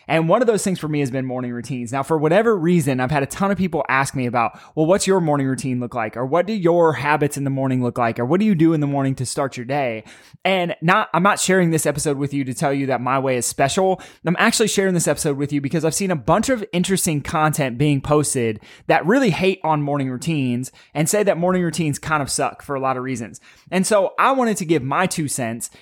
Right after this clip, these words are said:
and then talk about also what I do, then just try and empower you to have an even better morning than you already do.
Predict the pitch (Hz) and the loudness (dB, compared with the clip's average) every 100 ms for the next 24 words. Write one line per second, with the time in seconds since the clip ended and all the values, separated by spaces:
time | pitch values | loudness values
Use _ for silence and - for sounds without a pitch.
0 | - 185 202 214 202 190 170 190 214 190 | -2 0 2 2 2 2 2 2 2 0
1 | 143 147 123 120 151 143 127 131 131 160 | 2 2 2 2 2 2 0 -4 -4 -6
2 | - 180 151 127 156 151 139 170 170 147 | -2 0 0 -2 0 0 0 2 4 2
3 | - - - 165 190 202 180 143 143 143 | -2 -12 -4 0 2 2 0 0 0 0
4 | 139 143 135 131 127 123 123 113 147 104 | 0 -2 -2 -2 -2 -4 -4 -4 -4 -4